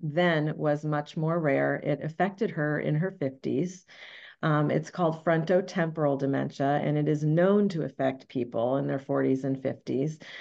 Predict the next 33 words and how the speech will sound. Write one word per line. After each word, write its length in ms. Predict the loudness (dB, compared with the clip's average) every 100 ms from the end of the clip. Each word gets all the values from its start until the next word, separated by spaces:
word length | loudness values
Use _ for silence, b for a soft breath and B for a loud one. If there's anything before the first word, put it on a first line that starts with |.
| B B _
So, 720 | 2 8 8 8 8 6 0 2
uh, 140 | 2 4
and 140 | 4
it 100 | 4
looks 180 | 2 2
very 200 | 2 4
different 380 | 2 0 -2 -2
than 120 | -2
Alzheimer's. 800 | -2 -2 -4 -2 -2 -2 -4 -14 _ -2
Lucky 520 | 4 6 4 4 2
for 240 | 4 2 4
me, 460 | 4 4 4 2
I 280 | 0 0 2
had 420 | 2 0 0 0
a 120 | 0 -2
lot 360 | 0 0 0
of 140 | -2 -4
clinical 460 | -4 -2 -2 0
experience 760 | -2 -4 -2 2 2 2 0 0
as 180 | -2 -2
a 60 |
speech 380 | -6 -4 -6 -4
pathologist, 1000 | -8 0 0 2 0 0 0 0 -4 -14 -6
um, 340 | -2 0 0 2
working 420 | 4 4 4 2
with 200 | 2 0
people 360 | -4 -2 -2 -2
who 160 | 0
had 320 | 0 0 0 0
cognitive 640 | -2 0 0 0 0 -2 -6 _ -10
disorders 720 | -2 -2 0 -2 0 0 0 -2
or 380 | -2 0 0 -2
deficiencies. 840 | -4 -2 0 -2 -4 -6 -6 -8